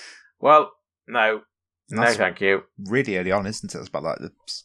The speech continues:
Speaker 1: Yeah,
Speaker 2: third or
Speaker 1: it,
Speaker 2: fourth screen
Speaker 1: it
Speaker 2: in.
Speaker 1: is. All I wanted to see was what I saw, really. How does it control? How have they tried to update it? And how, how does it look?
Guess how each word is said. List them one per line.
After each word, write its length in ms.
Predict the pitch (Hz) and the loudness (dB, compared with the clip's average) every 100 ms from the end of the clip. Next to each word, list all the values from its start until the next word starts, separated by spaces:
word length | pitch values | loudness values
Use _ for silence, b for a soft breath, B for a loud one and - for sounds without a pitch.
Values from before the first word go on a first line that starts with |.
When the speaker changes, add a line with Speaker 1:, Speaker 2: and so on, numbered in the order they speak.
| _ | _
Speaker 1:
Yeah, 300 | 170 190 160 | 2 4 4
Speaker 2:
third 160 | 101 104 | 0 -4
or 100 | 104 | -4
Speaker 1:
it, 60 | |
Speaker 2:
fourth 180 | 117 104 | -2 -2
screen 340 | - - 110 110 | -6 -4 -2 2
Speaker 1:
it 200 | 135 185 | 2 4
Speaker 2:
in. 60 | |
Speaker 1:
is. 100 | 151 B B B - | 0 B B B 6
All 220 | 175 185 | 8 8
I 60 | |
wanted 240 | 175 170 160 | 6 4 0
to 60 | |
see 460 | - 135 85 80 - 90 | -2 0 0 -2 -10 0
was 400 | 101 101 92 117 | 4 4 2 2
what 140 | 107 | 4
I 100 | 87 | 4
saw, 320 | - - 101 71 | 2 0 0 0
really. 360 | 73 78 85 _ | 0 -2 -6 _
How 180 | - 120 | -2 0
does 100 | 110 | 0
it 100 | - | -8
control? 600 | 92 90 90 82 82 - | -12 -4 0 0 -2 -6
How 320 | - 104 107 | -2 0 2
have 100 | 98 | 0
they 120 | - 92 | -2 -2
tried 280 | - 90 | -2 -2
to 120 | - 82 | -2 -4
update 380 | - 82 78 | 0 0 0
it? 220 | 85 85 b b b b | -2 -4 b b b b
And 300 | 87 85 82 | -4 -4 -4
how, 500 | - 92 87 82 - _ _ - | -4 -2 0 -2 -8 _ _ -4
how 200 | 104 101 | 0 0
does 140 | 92 | 0
it 120 | - | -8
look? 300 | 78 73 - | -4 -6 -6